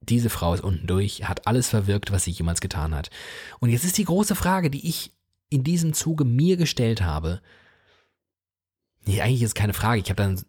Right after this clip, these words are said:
sehr dezidierte Haltung zu. Es hat sich nur verstärkt, so dieses, warum spricht man Leuten,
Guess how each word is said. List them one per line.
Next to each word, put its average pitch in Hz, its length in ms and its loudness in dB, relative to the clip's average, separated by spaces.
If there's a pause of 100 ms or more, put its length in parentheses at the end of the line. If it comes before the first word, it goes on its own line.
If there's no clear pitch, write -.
sehr 95 300 0
dezidierte 92 500 0
Haltung 120 320 2
zu. 95 160 -4
Es 87 340 -6
hat 110 140 -2
sich - 160 -4
nur 104 120 0
verstärkt, 120 600 0
so 85 180 -2 (340)
dieses, - 340 -4 (400)
warum 160 840 0 (2750)
spricht - 460 -2
man 143 160 4
Leuten, 113 600 0